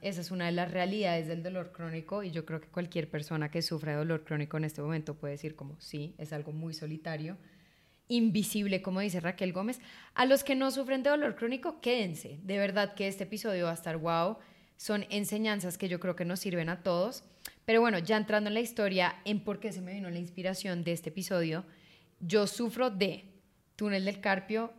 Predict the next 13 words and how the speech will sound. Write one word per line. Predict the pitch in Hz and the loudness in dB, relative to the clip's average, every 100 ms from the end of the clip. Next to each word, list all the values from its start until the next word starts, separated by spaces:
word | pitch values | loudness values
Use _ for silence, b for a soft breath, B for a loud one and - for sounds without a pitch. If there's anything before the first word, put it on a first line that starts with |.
| - | -8
y | 196 220 220 | -4 -4 0
tendinitis. | 190 180 160 170 160 - - - _ | 0 2 0 -2 -2 -6 -12 -16 _
Entonces | 170 175 170 165 160 | -8 -6 -4 -4 -6
me | 175 | -6
afecta | 180 180 170 - 156 156 - | -4 -4 -6 -4 -4 -4 -4
lo | 175 165 | -6 -6
que | 175 170 | -4 -4
es | 160 | -4
como | 156 | -8
la | 156 160 | -4 -2
mano, | 190 214 220 220 - | 2 2 2 -4 -4
el | 180 | -6
brazo, | 151 185 185 190 156 285 | -2 0 2 0 -6 -8